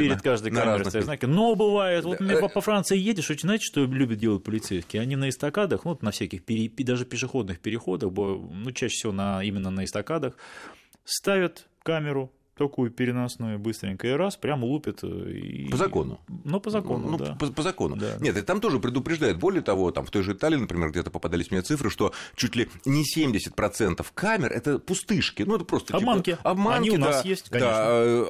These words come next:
Speaker 2: э, предупреждено, что тут электронные контролы скорости,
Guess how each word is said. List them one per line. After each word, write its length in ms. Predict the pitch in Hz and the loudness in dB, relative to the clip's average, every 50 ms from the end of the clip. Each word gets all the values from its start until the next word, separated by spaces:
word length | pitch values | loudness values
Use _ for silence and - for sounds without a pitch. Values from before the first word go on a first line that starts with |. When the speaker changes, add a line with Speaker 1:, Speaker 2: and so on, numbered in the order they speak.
| 78 87 101 | -2 -6 -4
Speaker 2:
э, 20 | |
предупреждено, 720 | 101 156 151 151 143 - 135 127 104 123 120 104 98 107 | 0 0 2 2 2 2 2 2 4 4 4 4 2 2
что 160 | 104 - - 117 | 0 -2 -4 -2
тут 160 | - 151 - | -2 0 0
электронные 440 | 120 101 90 - 107 98 82 80 76 | 2 0 2 2 2 2 2 2 0
контролы 400 | - 85 80 76 85 76 67 67 | -2 -2 -2 0 0 0 0 -2
скорости, 540 | - - - 101 - 220 208 - - 202 190 | -2 0 2 2 2 2 2 0 -2 -2 -2